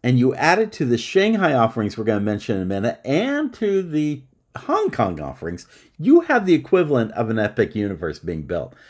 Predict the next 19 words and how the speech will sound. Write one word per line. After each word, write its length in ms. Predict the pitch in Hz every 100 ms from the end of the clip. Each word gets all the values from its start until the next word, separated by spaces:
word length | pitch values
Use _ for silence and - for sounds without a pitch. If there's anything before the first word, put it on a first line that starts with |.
| - -
Do 120 | 151
not 360 | 165 247 349 -
think 280 | 233 156
Disney's 480 | 139 156 151 123 104
not 380 | 117 131 151 -
using 560 | 101 123 135 117 110 104
money, 420 | 110 101 69 65 _ _ _ _ _ -
because 360 | 101 151 127
they 160 | 131 180
are 100 | 165
spending 460 | - - 165 160 143
a 160 | -
ton 520 | - - - 214 202 165
of 200 | 151 147
money 240 | 147 143
to 120 | 131
build 320 | 110 123 117
new 120 | 113 110
stuff. 380 | - 139 -